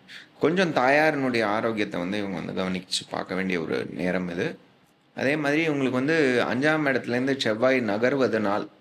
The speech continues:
இவங்களுக்கு வந்து ஒரு குழந்தைகள் அவங்களுடைய இதை வந்து கொஞ்சம் அந்த ஒரு நைன்டீன்த் வரைக்கும் கொஞ்சம் ஜாக்கிரதையா பார்த்துக்க வேண்டிய ஒரு நேரமாக இருக்கும். அவங்களுக்கு கொஞ்சம் எக்ஸ்பெண்டிச்சர் கொஞ்சம் ஜாஸ்தி இருக்கும். என்ன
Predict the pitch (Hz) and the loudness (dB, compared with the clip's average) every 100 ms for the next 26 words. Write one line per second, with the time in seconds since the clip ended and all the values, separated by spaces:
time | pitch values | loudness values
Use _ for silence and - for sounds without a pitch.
0 | - - - _ _ - 123 123 120 117 | -20 -20 -20 _ _ -2 0 2 2 0
1 | 123 160 131 113 104 101 98 95 95 90 | 2 2 4 4 4 4 4 2 2 0
2 | 90 - 139 151 156 139 120 101 - _ | -2 0 2 4 4 4 2 -2 -8 _
3 | _ 95 113 113 110 104 101 98 95 95 | _ -4 0 2 2 4 4 2 2 2
4 | 98 98 113 135 120 147 127 123 135 120 | 0 0 0 0 0 -2 -2 0 0 -2
5 | - - - - - - - 110 104 104 | -4 -12 -20 -18 -18 -16 -6 -2 2 2
6 | 104 110 139 147 160 120 120 127 165 135 | 2 2 2 2 0 4 2 2 0 0
7 | 113 98 101 104 101 107 92 90 92 85 | 0 2 2 2 0 0 0 -4 -4 -4
8 | 85 80 76 78 82 87 85 80 78 - | -2 -2 -2 -4 -6 -6 -6 -6 -6 -6
9 | - - - 120 131 120 127 135 78 110 | -8 -10 -4 0 2 0 0 0 0 -2
10 | - 143 123 113 101 98 95 92 95 - | -2 -2 0 0 -2 -2 0 0 0 -2
11 | 98 85 92 151 101 | -4 -2 0 0 0